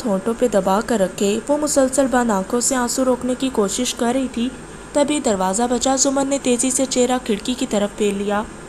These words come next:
और उंगली से आंखों के गीले किनारे जल्दी जल्दी खुश्क करने लगी। ज़रा खिंकार कर रोंदी आवाज़ का गीलापन दबाना चाहा और बोली, "आ जाइए।" दरवाज़ा खुलने की आवाज़ आई।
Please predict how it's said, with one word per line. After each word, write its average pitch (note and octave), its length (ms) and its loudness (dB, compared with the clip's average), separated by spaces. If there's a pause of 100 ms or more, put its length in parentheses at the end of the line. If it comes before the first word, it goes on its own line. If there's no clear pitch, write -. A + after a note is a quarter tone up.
(480)
और D#4 120 6
उंगली D4 280 0
से D4 160 0
आंखों B3+ 340 4
के B3+ 140 -2
गीले A3 340 2
किनारे G3 440 0
जल्दी B3 340 2
जल्दी B3 320 0
खुश्क A3+ 340 2
करने F#3+ 240 -2
लगी। G3+ 260 0
ज़रा C#4 240 2
खिंकार B3+ 480 -2
कर B3 180 2
रोंदी G3 320 0
आवाज़ A3+ 360 0
का C4+ 100 0
गीलापन C4 520 0
दबाना F#3+ 380 0
चाहा C4 380 0 (200)
और B3+ 100 6
बोली, F#3 340 0 (280)
"आ C4 140 6
जाइए।" G#3+ 480 2 (1120)
दरवाज़ा C4 520 6
खुलने B3+ 380 2
की B3 140 0
आवाज़ G3 440 2
आई। A#3 180 2